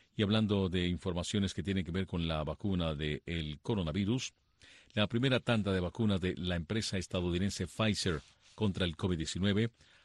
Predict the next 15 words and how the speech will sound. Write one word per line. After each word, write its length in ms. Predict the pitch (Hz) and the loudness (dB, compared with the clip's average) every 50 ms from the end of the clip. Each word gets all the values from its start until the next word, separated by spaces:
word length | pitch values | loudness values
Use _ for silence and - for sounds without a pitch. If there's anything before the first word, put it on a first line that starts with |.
| _ - | _ -6
arribó 380 | - 101 101 110 107 113 113 110 | -2 2 2 4 6 6 6 4
a 60 | 104 | 4
Estados 400 | - - 110 107 95 92 - - | 2 0 0 0 0 0 -2 0
Unidos, 480 | 95 101 98 95 95 92 87 - - _ _ _ - - - - | 0 0 2 2 2 0 0 -4 -8 _ _ _ -20 -20 -20 -16
según 360 | - - - 107 98 117 110 | -8 -2 0 2 4 4 2
confirmó 360 | - 107 95 87 95 95 104 110 | 2 0 0 2 2 2 4 4
la 160 | 104 92 87 | 2 2 0
prensa 380 | - - 104 104 95 - - | 0 0 0 0 0 2 0
local 320 | 90 87 78 - 107 110 113 | -2 -2 0 0 0 0 0
enviada 440 | 101 82 95 95 95 95 101 95 85 | 2 2 2 2 2 2 2 0 0
desde 220 | 87 90 80 90 | 0 0 0 0
los 140 | 82 85 80 | -2 0 -2
laboratorios 640 | 87 80 85 85 85 - 104 101 95 90 85 - | -2 -2 0 -2 -2 0 0 2 2 2 0 0
de 120 | - 92 85 | -2 -2 -2
Bélgica, 680 | 82 110 117 104 87 - 92 85 - - 123 135 131 | 0 0 0 0 0 -2 -2 -2 -2 -2 -2 -2 -2